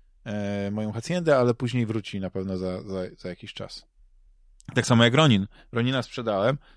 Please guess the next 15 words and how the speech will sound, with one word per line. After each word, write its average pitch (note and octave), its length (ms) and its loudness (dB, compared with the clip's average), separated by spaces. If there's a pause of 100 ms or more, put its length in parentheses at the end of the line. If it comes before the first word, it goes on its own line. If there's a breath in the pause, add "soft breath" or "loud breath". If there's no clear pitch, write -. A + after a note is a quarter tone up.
(220 soft breath)
ale A#2 200 -2
tak A#2+ 140 -2
myślę C3 240 -4
sobie, B2+ 280 -2
że B2 280 4 (320 soft breath)
przyjdzie C3+ 240 -2
taki C3 180 -2
moment, A#2+ 260 0
to B2+ 60 -6
chciałbym C#3+ 280 -2
mieć G2 140 -2
go G2+ 120 0
w - 60 -8
kolekcji, A2 640 -2 (540)
e, G2+ 420 0